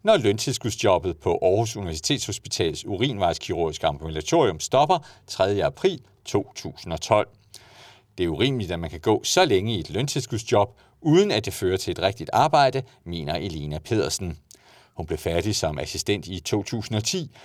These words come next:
og flere kolleger fra hendes hold har trods løntilskudsjobs heller ikke fået rigtige jobs. Elena Pedersen vidste godt, at ambulatoriet sandsynligvis ikke ville kunne ansætte hende på ordinære vilkår, når tilskudsjobbet var forbi.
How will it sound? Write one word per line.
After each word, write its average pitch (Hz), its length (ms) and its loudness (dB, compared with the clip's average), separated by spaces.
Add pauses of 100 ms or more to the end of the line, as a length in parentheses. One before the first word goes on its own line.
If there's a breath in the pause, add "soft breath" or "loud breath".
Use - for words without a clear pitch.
(160 loud breath)
og 156 100 2
flere 175 220 4
kolleger 113 400 2
fra 127 140 -2
hendes 143 280 0
hold 139 220 2 (160)
har - 120 -6
trods - 460 0
løntilskudsjobs 139 840 0 (280 soft breath)
heller 220 360 4
ikke - 280 -6 (100)
fået 180 380 2
rigtige - 360 -8
jobs. - 420 -2 (640 loud breath)
Elena 85 300 -4
Pedersen 95 500 0 (140)
vidste - 280 -4
godt, 123 300 2
at 76 260 -4
ambulatoriet 90 600 0
sandsynligvis 139 720 -2
ikke 104 160 -4
ville 87 140 -6
kunne - 140 -10
ansætte 117 340 0
hende 82 200 -6
på - 100 -2
ordinære 92 400 0
vilkår, 139 460 0 (220 loud breath)
når 202 60 4
tilskudsjobbet 82 720 -4
var 82 100 2
forbi. 110 400 -6